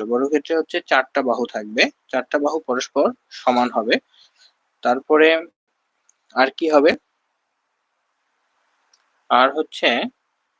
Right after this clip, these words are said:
আর কি হবে? প্রত্যেক বাহুর দৈর্ঘ্য যদি আমরা এ ধরি, তাহলে পরিসীমা হবে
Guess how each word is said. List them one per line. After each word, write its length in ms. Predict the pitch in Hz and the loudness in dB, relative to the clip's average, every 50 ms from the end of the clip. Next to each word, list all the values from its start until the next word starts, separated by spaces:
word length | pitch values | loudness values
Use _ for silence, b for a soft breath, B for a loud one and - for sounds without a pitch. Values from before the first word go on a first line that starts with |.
| _ _ _ _ _ _ _ _ _ _ _ _ _ _ _ _ _ _ _ _ _ _ _ b b b b b b b b b b b _ - | _ _ _ _ _ _ _ _ _ _ _ _ _ _ _ _ _ _ _ _ _ _ _ b b b b b b b b b b b _ 0
আর 120 | 135 135 139 | 0 0 0
কি 140 | - - 160 160 | -2 -6 -4 0
হবে? 240 | 160 156 165 170 180 202 202 _ | 0 2 4 2 2 0 -2 _
প্রত্যেক 340 | - 151 143 147 170 165 160 | -4 -4 -2 -2 -2 -2 -2
বাহুর 200 | 160 156 165 160 147 | 0 0 0 0 2
দৈর্ঘ্য 260 | 147 143 139 147 143 | 2 2 4 2 0
যদি 180 | 139 143 143 147 | 0 0 0 0
আমরা 200 | 143 143 139 135 | 0 2 0 -2
এ 140 | 123 127 131 131 | 0 0 0 -2
ধরি, 280 | - - 117 110 127 185 220 | -2 -4 -6 -4 -4 -4 -4
তাহলে 220 | - 139 135 131 | -4 -6 -6 -4
পরিসীমা 480 | - 143 143 147 143 - 160 160 165 156 | -2 0 0 0 0 -2 -2 -2 0 0
হবে 240 | 160 151 147 147 | 0 0 2 2